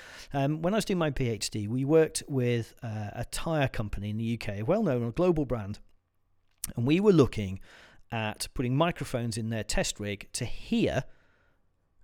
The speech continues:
just before a tyre exploded. Now, they had a test rig, which was basically a very big steel drum.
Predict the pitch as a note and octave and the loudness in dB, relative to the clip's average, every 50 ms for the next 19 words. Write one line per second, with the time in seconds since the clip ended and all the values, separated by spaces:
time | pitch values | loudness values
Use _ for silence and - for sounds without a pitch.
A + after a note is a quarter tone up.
0 | - A#2 A2 - C#3+ D#3 D#3 - - - - D#3+ D3 - - - B2 A#2 G#2+ G#2+ | -20 -12 -4 2 2 2 2 2 -4 -6 -6 -6 -6 -6 -6 -6 -4 -4 -2 -4
1 | G2+ F#2 - _ _ _ - B2+ - - - - - B2 A#2 G#2+ G#2 G#2+ G2 - | -4 -6 -8 _ _ _ -8 -6 -4 -4 -6 -4 -6 -6 -6 -4 -4 -6 -8 -10
2 | _ _ _ _ _ - G#2+ - - - - - - - F2+ D#2+ D2 - B2+ A2+ | _ _ _ _ _ -16 -14 -6 -4 -4 -4 -4 -6 -8 -10 -10 -12 -16 -16 -16
3 | - - - _ _ _ _ - A#2+ B2+ C3+ D#3+ G3 A#3 B3+ B3 G3+ - - - | -16 -16 -18 _ _ _ _ -6 -2 0 0 2 2 0 0 -2 -2 -2 -2 -2
4 | A#2 - - - G2 F2+ - G#2+ G#2 - - A#2+ A2 - F3+ F#3+ F3 - - A#2+ | -2 -2 -2 -4 -6 -6 -6 -8 -8 -6 -6 -6 -4 -2 0 0 0 0 -2 -6
5 | - A#2+ A2+ G#2+ G#2+ A2+ A2 C3+ D#3+ F3+ G#3 A3 F#3+ C3+ - D3 C#3 B2 - - | -6 -6 -6 -4 -6 -4 -2 0 0 2 2 0 -2 0 0 0 0 0 -2 -2
6 | - - C#3+ C3 B2 B2 A#2+ G#2 - A2+ F2 E2+ | -2 0 0 0 0 0 -2 -2 -4 -6 -6 -8